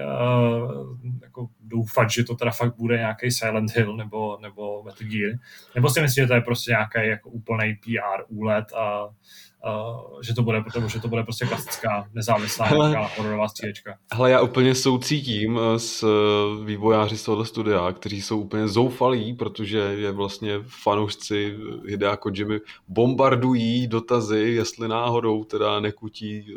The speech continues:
Speaker 2: Silent Hill a, a podobný, podobný věci. Eh, takže, takže já si myslím, že oni jsou, oni jsou úplně zoufalí, je to vidět,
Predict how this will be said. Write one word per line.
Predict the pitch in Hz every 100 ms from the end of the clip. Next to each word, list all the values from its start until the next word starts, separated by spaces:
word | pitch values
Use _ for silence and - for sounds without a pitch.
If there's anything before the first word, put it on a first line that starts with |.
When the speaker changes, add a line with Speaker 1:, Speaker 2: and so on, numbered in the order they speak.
| 101
Speaker 2:
Silent | - 104 107 107
Hill | 104 104 104
a, | 101 98 -
a | 104
podobný, | 117 107 98 104 104 _
podobný | - 101 98 104
věci. | 104 101 - 101 104 - - - -
Eh, | 101 101 101 98
takže, | - 101 104 113 110 - - - _
takže | - 104 104
já | 117 117
si | 107
myslím, | 113 117
že | 120
oni | 117 110
jsou, | 127 117
oni | 113 110
jsou | 117
úplně | 113 113
zoufalí, | 110 104 113 113
je | 113 117
to | 113 107
vidět, | 104 113